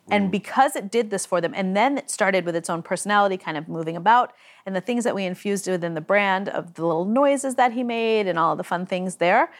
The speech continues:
Speaker 1: they started to anthropomorphize it, right?
Speaker 2: Mm-hmm.
Speaker 1: So over sixty percent named Roomba. And it was like this
Speaker 2: Really?
Speaker 1: Yeah. Everybody was,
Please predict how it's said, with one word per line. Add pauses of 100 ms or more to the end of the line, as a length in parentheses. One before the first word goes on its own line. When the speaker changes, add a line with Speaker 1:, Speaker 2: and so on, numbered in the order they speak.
(220)
Speaker 1:
they
started
to (140)
anthropomorphize
it, (200)
right?
Speaker 2:
Mm-hmm.
Speaker 1:
So
over
sixty
percent
named
Roomba.
And
it
was
like
this
Speaker 2:
Really? (100)
Speaker 1:
Yeah. (300)
Everybody
was,